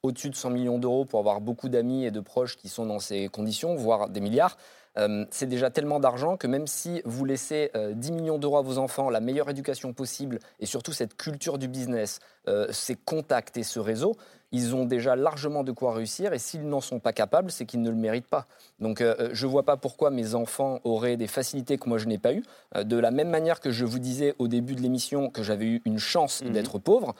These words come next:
Speaker 1: je pense que c'est aussi une chance pour eux, euh, de connaître la réalité de la vie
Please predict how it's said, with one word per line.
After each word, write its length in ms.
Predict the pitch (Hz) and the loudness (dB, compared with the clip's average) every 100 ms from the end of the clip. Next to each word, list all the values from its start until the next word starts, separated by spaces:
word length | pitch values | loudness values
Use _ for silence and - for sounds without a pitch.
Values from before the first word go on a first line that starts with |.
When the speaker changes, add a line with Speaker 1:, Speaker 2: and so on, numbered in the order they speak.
| - - | -12 -10
Speaker 1:
je 120 | 110 | -6
pense 200 | 101 165 | 0 0
que 120 | 131 | 0
c'est 120 | 107 | -2
aussi 200 | 120 117 | -2 -2
une 100 | 127 | -2
chance 300 | 110 139 135 | -2 0 -2
pour 340 | - - 110 147 | -4 -2 4 4
eux, 80 | 277 - - - | 2 -8 -12 -6
euh, 80 | 104 | -2
de 160 | 113 | 0
connaître 460 | 139 165 160 151 131 | 2 4 4 4 2
la 100 | 117 | 2
réalité 340 | 110 113 107 | 2 -2 -2
de 120 | 110 | -2
la 100 | 104 | 0
vie 160 | 107 180 | 0 -2